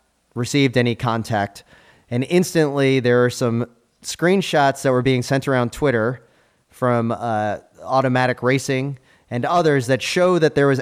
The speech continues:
actually reaching out from the National Association of Criterium Teams, N A C T, to Legion. And Legion just more or less seems like they don't wanna be involved, which is fine. That's their prerogative. But where I had a little bit of trouble with that,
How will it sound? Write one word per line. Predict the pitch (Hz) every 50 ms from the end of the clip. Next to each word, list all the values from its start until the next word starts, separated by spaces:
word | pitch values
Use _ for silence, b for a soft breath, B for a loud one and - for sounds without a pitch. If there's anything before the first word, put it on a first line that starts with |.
| -
actually | - 151 160 165 - - - 165 160 156 143
reaching | 123 123 147 156 147 - 156 143 135
out | 131 139 139 135 135 131 131 131 127 -
from | - - - 131 127 123 123 120 120 117 110 101
the | 110 113
National | 110 117 123 127 123 - 139 123
Association | 117 - 131 123 - 127 127 110 - 117
of | 104
Criterium | - 117 113 - 127 123 113 110 101
Teams, | - 104 104 113 117 107
N | 104 110
A | 113 110
C | - - 113 110
T, | 101 - 113 110 107 107 101 B B B B B B B
to | - - 175 175
Legion. | 151 135 135 147 143 113 107 107 98 92 -
And | - - - 143 139 143
Legion | 190 220 190 196 185
just | 160 151 - - _ _ _ _ _ _ _ - 139
more | 143 156 170 160
or | 151
less | 143 135 131 123 -
seems | - - 151 156 151 135
like | 147 135 -
they | 139 127
don't | 135 135
wanna | 135 135 131
be | 131 135
involved, | 135 120 131 139 156 170 160 - - b b b b b
which | b 135 -
is | - 143 -
fine. | - - 131 113 92 92
That's | 113 117 - -
their | - 123
prerogative. | - - 123 117 113 107 104 - - 95 87 - _ b b b b b b b b b b b b b b _ _ _ _ _ _ _ _ - 110 - -
But | 160 160 156
where | 156 160 165 160 -
I | - 156 185 214
had | 214 208 202 185
a | 170
little | 165 175 175 175
bit | 156 160
of | 151 131
trouble | - - 165 156 156
with | 147 143 131
that, | 117 117 117 113